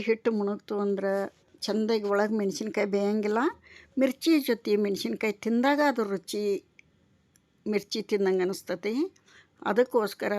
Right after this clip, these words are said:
ಒಂದು ಸೈಡ್ ಮಿರ್ಚಿ ಕಾಣಬೇಕು ಮೆಣಸಿನ್ಕಾಯಿ, ಅಂದ್ರೆ ಚಲೋ ಹೊತ್ನಂಗೆ ಮೆಣಸಿನ್ಕಾಯಿ ಬೇಯಬೇಕದು, ಅದರ ಸಲುವಾಗಿ ಕಾಣ್ಬೇಕು ಮೆಣಸಿನ್ಕಾಯಿ. ನೋಡ್ರಿ, ಈ ಹೊರಗಡೆ ಕ್ರಿಸ್ಪಿಯಾಗಿ ಒಳಗೆ ಸ್ಮೂತಾಗಿ ಇಡೀ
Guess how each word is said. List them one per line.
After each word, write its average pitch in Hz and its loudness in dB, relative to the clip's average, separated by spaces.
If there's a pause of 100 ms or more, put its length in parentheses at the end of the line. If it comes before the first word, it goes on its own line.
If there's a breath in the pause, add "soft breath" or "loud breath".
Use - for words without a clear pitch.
(140)
ಒಂದು 208 -2
ಸೈಡ್ 214 -4
ಮಿರ್ಚಿ 196 -4 (180)
ಕಾಣಬೇಕು 202 -2
ಮೆಣಸಿನ್ಕಾಯಿ, 202 0 (220)
ಅಂದ್ರೆ 233 0 (680 loud breath)
ಚಲೋ 233 0 (220)
ಹೊತ್ನಂಗೆ 269 4
ಮೆಣಸಿನ್ಕಾಯಿ 233 0 (100)
ಬೇಯಬೇಕದು, 226 2 (260)
ಅದರ 196 0 (120)
ಸಲುವಾಗಿ 247 0
ಕಾಣ್ಬೇಕು 185 0
ಮೆಣಸಿನ್ಕಾಯಿ. 180 -6 (840 soft breath)
ನೋಡ್ರಿ, 208 0 (100)
ಈ - 0 (100)
ಹೊರಗಡೆ 214 -4 (100)
ಕ್ರಿಸ್ಪಿಯಾಗಿ 202 -4 (100)
ಒಳಗೆ 190 -4
ಸ್ಮೂತಾಗಿ 202 -4 (640 loud breath)
ಇಡೀ 247 0